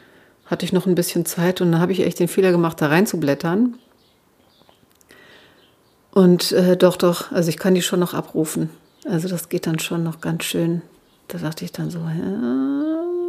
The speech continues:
das war nicht so klug.“ Also das würde ich bei der nächsten Lesung nicht noch mal machen, da vorher reinzublättern.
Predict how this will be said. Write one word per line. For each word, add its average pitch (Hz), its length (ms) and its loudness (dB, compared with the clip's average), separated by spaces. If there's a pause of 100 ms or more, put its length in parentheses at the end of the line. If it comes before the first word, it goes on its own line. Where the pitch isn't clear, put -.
(360)
das - 200 -12
war 175 120 -2
nicht 185 200 -2
so - 80 -8
klug.“ 175 320 -4
Also 185 140 6
das 180 100 -2
würde 180 80 4
ich 180 100 -4
bei - 100 -2
der 165 120 -2
nächsten 170 480 -4
Lesung 165 300 -2
nicht 175 200 -12
noch 156 160 -8
mal 151 160 -6
machen, 160 280 -6
da 165 100 -6
vorher 160 320 -8
reinzublättern. 165 640 -8